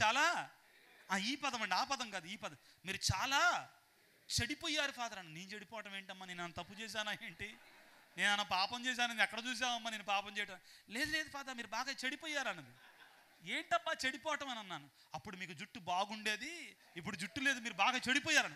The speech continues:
"ఓహో, మీ చెడిపోవటం ఇదా భాష?" ఇలా ఉంటుందన్నమాట కొన్నిసార్లు. ప్రియ స్నేహితులారా,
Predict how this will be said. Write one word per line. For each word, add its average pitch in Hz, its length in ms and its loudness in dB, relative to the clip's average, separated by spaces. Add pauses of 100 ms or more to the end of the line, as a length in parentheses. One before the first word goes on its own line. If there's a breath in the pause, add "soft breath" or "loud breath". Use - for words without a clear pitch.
(120)
"ఓహో, 220 180 -6
మీ 196 120 -2
చెడిపోవటం 214 500 4
ఇదా 214 500 2 (540)
భాష?" 190 360 0 (720)
ఇలా 185 180 4
ఉంటుందన్నమాట 208 480 -4
కొన్నిసార్లు. 170 600 -4 (400 soft breath)
ప్రియ 185 160 -2
స్నేహితులారా, 175 720 -6